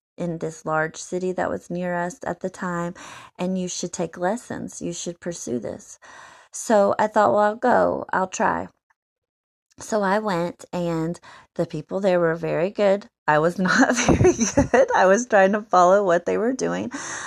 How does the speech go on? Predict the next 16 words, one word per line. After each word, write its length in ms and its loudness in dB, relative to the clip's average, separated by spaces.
but 180 4
I 140 6
wanted 640 -2
to 140 -6
do 240 0
it. 340 0
You 100 -4
know, 120 -2
I 140 0
loved 400 -4
it. 200 2
I 80 -2
enjoyed 500 -6
it. 220 0
And 140 -4
so 320 -4